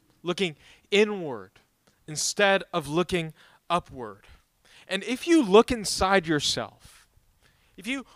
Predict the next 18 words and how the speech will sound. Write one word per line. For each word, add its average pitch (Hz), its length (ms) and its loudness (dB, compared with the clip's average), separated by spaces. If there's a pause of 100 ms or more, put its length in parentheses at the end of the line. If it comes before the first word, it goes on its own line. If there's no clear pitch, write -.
look 240 360 -2
inward, 151 560 -4
if 165 100 -8
you 226 100 -4
try 262 260 -2
to 240 100 -2
get 220 280 0
a 196 200 -4 (120)
good, 240 420 4 (220)
hard 220 260 6
look 185 220 0
at 220 120 2
yourself 214 520 0
in 214 200 -2
the 208 80 0
mirror, 196 440 0 (280)
you 240 240 4
have 254 340 2